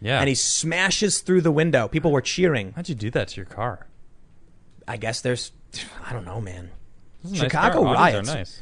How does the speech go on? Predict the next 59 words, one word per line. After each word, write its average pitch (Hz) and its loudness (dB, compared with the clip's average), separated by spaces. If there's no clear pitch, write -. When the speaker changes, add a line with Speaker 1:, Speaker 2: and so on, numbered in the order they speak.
Speaker 2:
When, 127 -2
like, 127 0
I 135 4
remember 170 4
back 139 2
when 120 0
the 117 -2
wor-, 113 0
when 120 0
the, 104 0
when 107 -4
the 107 -4
White 113 0
Sox 135 2
won 123 0
the 110 0
World 110 -2
Series, 135 -4
Speaker 1:
Mm-hmm. 104 -6
Speaker 2:
it 120 -6
was 101 -8
crazy, 104 -6
dude. 98 -8
The 117 -6
riots 110 0
were 101 -8
nuts. 98 -8
Speaker 1:
I 113 -2
thought 156 0
that 110 0
when 104 -2
the 95 -2
Cubs 120 -2
won, 90 -2
it 82 -8
was 90 -6
gonna 92 -4
be 87 -4
crazy 92 -4
riots. 87 -2
Speaker 2:
It 127 2
wasn't. 131 0
Speaker 1:
But 113 -6
it 107 -6
really 127 -2
wasn't 123 -2
that, 113 2
Speaker 2:
Yeah. 113 2
Speaker 1:
that 107 -2
nuts. 107 -6
Speaker 2:
Just 117 -4
walked 113 2
down. 113 0
Some, 147 0
some 156 2
windows 147 4
got 117 -2
smashed 104 -6
up. 98 -6